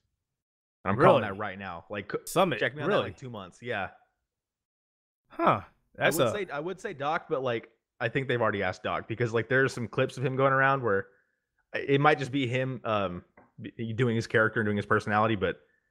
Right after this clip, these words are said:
Speaker 1: he said, like, he's strongly hinted at and, like, outright said they asked him. He was one of the first ones they asked, and he said no.
Speaker 2: But he's also a very toxic, uh, that's the
Speaker 1: Yeah,
Speaker 2: thing.
Speaker 1: but he's
Speaker 2: So
Speaker 1: also ve-, very anti-Mixer publicly, so.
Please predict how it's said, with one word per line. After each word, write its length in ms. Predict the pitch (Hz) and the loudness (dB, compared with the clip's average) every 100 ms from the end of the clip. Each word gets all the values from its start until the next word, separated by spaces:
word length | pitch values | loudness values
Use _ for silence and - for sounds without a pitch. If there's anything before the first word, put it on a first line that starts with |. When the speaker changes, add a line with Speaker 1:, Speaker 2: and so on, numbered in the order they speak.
| _ _ _ | _ _ _
Speaker 1:
he 140 | 113 123 | -2 0
said, 280 | - 147 | 6 6
like, 260 | 127 110 101 | 6 -2 -4
he's 220 | 143 135 - - - | -6 -6 -8 -18 -12
strongly 420 | - 175 196 180 | 0 2 2 0
hinted 260 | 190 - 165 | -2 0 2
at 160 | 170 | 2
and, 80 | 139 | 0
like, 260 | 123 107 - 131 | -4 -6 -4 0
outright 360 | 139 135 127 | 2 2 -2
said 220 | - 123 110 | -2 -2 2
they 140 | 113 | 2
asked 240 | 107 104 | 2 -2
him. 180 | 107 85 - | -8 -10 -6
He 80 | 120 | -4
was 100 | 117 | -2
one 100 | 117 | -2
of 40 | |
the 80 | 107 | -2
first 200 | 113 107 | -2 -2
ones 120 | 107 | -2
they 140 | 104 98 | 0 0
asked, 320 | 85 - - _ _ _ _ _ _ _ _ - | -2 -6 -18 _ _ _ _ _ _ _ _ -8
and 240 | 107 95 | -4 -2
he 80 | 104 | -2
said 220 | - 98 | 0 0
no. 180 | 90 71 - _ | 0 -6 -8 _
Speaker 2:
But 160 | 147 165 | 0 2
he's 180 | 185 170 | 4 4
also 300 | 175 - 147 | 4 2 -2
a 60 | |
very 240 | 131 139 131 | 0 0 0
toxic, 440 | 147 135 - 104 | 0 -2 -2 -12
uh, 160 | 113 117 | -10 -8
that's 220 | 127 143 - | -2 -2 -2
the 100 | 104 | -4
Speaker 1:
Yeah, 80 | |
Speaker 2:
thing. 240 | 117 120 107 | -4 -4 -4
Speaker 1:
but 100 | 160 | -4
he's 120 | 185 | 0
Speaker 2:
So 80 | 170 | 0
Speaker 1:
also 280 | 127 185 165 135 | 0 -6 -12 -12
ve-, 160 | 147 147 131 | -12 -10 -10
very 220 | 135 120 | -8 -8
anti-Mixer 640 | 131 117 107 104 - 92 - | -6 -6 -4 -6 -8 -10 -4
publicly, 420 | 123 104 107 95 | -4 -4 -8 -10
so. 300 | - 95 | -6 -6